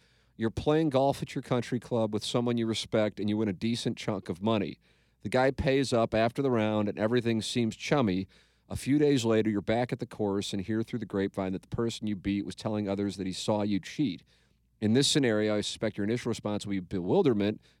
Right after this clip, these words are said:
followed by anger. You would have someone you respect spreading misinformation, calling your integrity into question,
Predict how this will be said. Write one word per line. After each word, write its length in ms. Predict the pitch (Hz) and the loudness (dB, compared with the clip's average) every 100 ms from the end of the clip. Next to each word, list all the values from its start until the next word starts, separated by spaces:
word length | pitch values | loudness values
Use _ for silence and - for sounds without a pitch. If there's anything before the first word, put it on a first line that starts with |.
| _ | _
followed 440 | - 127 127 120 | 2 4 4 4
by 140 | 104 98 | 4 2
anger. 500 | 110 139 123 95 - _ _ _ | 2 2 2 0 -8 _ _ _
You 120 | 101 | -2
would 80 | 107 | 2
have 140 | 107 104 | 2 0
someone 360 | - 139 139 | 0 0 2
you 80 | 123 | 0
respect 480 | 104 98 - 135 - | 0 -2 0 0 -2
spreading 420 | - - 123 113 110 | -8 -4 0 2 0
misinformation, 840 | 117 127 113 104 113 123 - 120 | 0 -2 -2 0 0 0 -2 -4
calling 420 | - 117 110 110 | -2 0 0 0
your 140 | 98 | -2
integrity 540 | 98 - 131 131 131 117 | -2 -2 -2 0 0 0
into 120 | 101 | -2
question, 540 | - 117 110 - 104 | -2 -2 -2 -2 -8